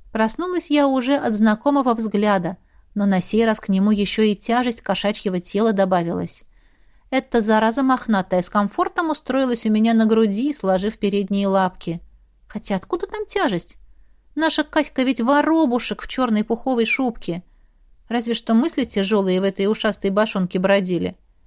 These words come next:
Даже я не знаю, почему она повадилась ко мне спящей приходить. Может, так я ее меньше нервирую? Или чует чего? Эх, жаль, я не понимаю по-кошачьи. Когда, сладко потягиваясь, я выползла из комнаты,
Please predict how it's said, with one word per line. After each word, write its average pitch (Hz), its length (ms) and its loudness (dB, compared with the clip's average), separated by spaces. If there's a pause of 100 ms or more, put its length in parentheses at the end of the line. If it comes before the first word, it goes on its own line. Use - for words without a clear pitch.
(380)
Даже 233 300 0
я 226 160 2
не 214 120 4
знаю, 202 260 0
почему 214 380 2
она 208 180 2
повадилась 208 580 0
ко 190 160 0
мне 202 180 2
спящей 196 400 -2
приходить. 190 600 -2 (340)
Может, 185 300 -6
так - 220 -4
я 185 140 0
ее 190 160 0
меньше 214 360 0
нервирую? 202 580 0 (320)
Или 214 180 2
чует 202 340 -2
чего? 208 380 0 (640)
Эх, - 300 -2
жаль, 302 300 2
я 220 100 2
не 208 120 2
понимаю 226 580 0
по-кошачьи. - 760 -6 (1500)
Когда, 254 300 0
сладко 233 400 0
потягиваясь, 208 920 0
я 208 120 2
выползла 202 500 0
из 220 160 0
комнаты, 208 680 -2